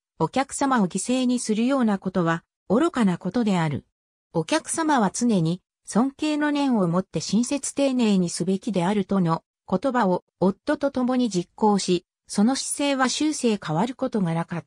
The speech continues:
た。鶴屋や松屋の繁栄は、その陰に、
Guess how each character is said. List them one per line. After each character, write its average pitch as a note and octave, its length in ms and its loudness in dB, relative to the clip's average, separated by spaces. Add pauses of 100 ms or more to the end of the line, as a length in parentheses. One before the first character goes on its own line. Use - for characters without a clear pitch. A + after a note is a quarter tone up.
た。 - 160 -14 (480)
鶴 D#4+ 240 0
屋 A3 140 2
や E3+ 160 4
松 D#3+ 260 -2
屋 A3+ 140 4
の F3 100 4
繁 F#3+ 340 2
栄 E3+ 140 0
は、 D3+ 180 0 (260)
そ G3 160 0
の C4 120 0
陰 C4 300 0
に、 F3 220 0